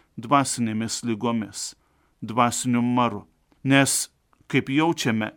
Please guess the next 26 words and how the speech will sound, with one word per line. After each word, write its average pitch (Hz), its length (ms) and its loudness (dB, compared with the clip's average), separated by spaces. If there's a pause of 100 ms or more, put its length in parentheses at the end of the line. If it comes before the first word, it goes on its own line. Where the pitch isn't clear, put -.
(420)
riba 135 360 4
tarp 139 240 0
dorybės 131 680 2
ir 131 120 0
nuodėmės 131 800 0 (260)
beveik 127 560 2
ištrinta. 135 720 -2 (460)
Ir 120 260 4
neretai 123 480 2
būna 127 320 2
taip, 147 320 0 (460)
kad 135 300 2 (200)
tai, 147 180 4
kas 123 460 2 (320)
prieš 131 320 2
keletą 127 400 2
metų 131 320 2
buvo 117 320 2
laikyta 117 400 0
nuodėme, 131 540 2 (380)
šiandien 127 600 2
jau 120 400 2
beveik 117 480 0
su - 160 -4
tuo 123 240 2
apsiprantame 127 1000 0